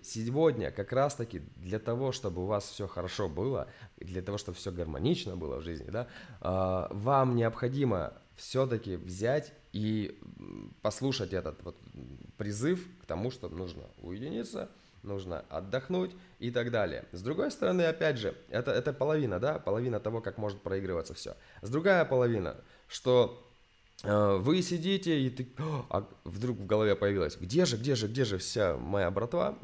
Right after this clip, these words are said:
<laughs> вся, вся моя семья, э, все мои близкие, почему их нет здесь?»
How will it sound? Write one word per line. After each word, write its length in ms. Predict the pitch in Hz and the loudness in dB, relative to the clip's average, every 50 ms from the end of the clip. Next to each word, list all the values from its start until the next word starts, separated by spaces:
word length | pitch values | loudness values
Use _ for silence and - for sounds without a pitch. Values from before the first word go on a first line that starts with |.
| 135 - - | -6 0 4
<laughs> 260 | 175 165 170 185 165 | 4 4 4 4 0
вся, 180 | - - 147 135 143 - - 214 - | 0 -2 -4 -4 -4 -6 -8 -12 -12
вся 240 | - - - - 139 | -12 -4 -2 -2 0
моя 360 | 139 131 123 127 127 123 120 131 - - - 123 - - 151 127 120 - | 0 2 2 2 0 0 -4 -6 -12 -14 -12 -12 0 2 2 2 2 -2
семья, 460 | - 123 127 135 156 175 190 185 185 180 202 - - 170 - | -2 -2 0 0 0 -2 -2 -4 -8 -10 -12 -12 -12 -8 -2
э, 240 | - 98 92 92 92 92 | 0 0 2 0 0 -2
все 180 | - - 131 117 | -2 -2 0 2
мои 220 | 120 113 117 123 | 2 2 2 0
близкие, 520 | 135 147 165 175 175 175 - 147 143 139 131 | 0 0 -2 -2 -4 -2 -2 0 0 0 -2
почему 440 | 135 - 120 - - 147 156 147 135 | -2 -4 -6 -4 -2 -2 0 2 2
их 200 | 120 113 113 - | 0 0 -2 -2
нет 200 | 135 147 143 127 | -2 -2 -2 -2
здесь?» 380 | 135 156 208 240 240 - - | -2 -2 -2 -2 -2 -6 -10